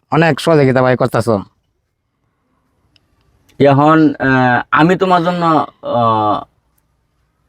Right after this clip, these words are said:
Speaker 2: কি করতাম পারি কও?
Speaker 1: ভাই, দর্শকদের সামনে তুলে ধরছো যেরকম ভাই, যেমনি আমা-, আমাকে তোমরা ভাই সকলে মিলে যেমনি আমাকে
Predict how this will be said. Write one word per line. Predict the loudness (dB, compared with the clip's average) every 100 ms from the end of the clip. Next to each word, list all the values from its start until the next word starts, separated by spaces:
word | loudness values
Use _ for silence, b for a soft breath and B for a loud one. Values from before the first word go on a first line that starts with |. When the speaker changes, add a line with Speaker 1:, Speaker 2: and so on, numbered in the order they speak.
| _ -2
Speaker 2:
কি | 0
করতাম | 0 -2 -2 -2
পারি | -2 -2
কও? | -4 -4 _ _ _ _ _ _ -4
Speaker 1:
ভাই, | 0 2 2 -2
দর্শকদের | -6 -4 -2 0 2 0
সামনে | 0 0 0 2 0 -2 -10 _ _ _ _ -6
তুলে | 0 2
ধরছো | 0 0 2
যেরকম | 2 2 0 0
ভাই, | 0 0 -2 -8 _ -10
যেমনি | -2 0 0
আমা-, | 0 0 -2 -2
আমাকে | -2 0 0 0 -2 _ _ _ _ _ _ _ -6
তোমরা | 0 0
ভাই | 2 0 -2 -6
সকলে | -4 -2 0 2
মিলে | 2 2 2 2
যেমনি | 2 2
আমাকে | 0 0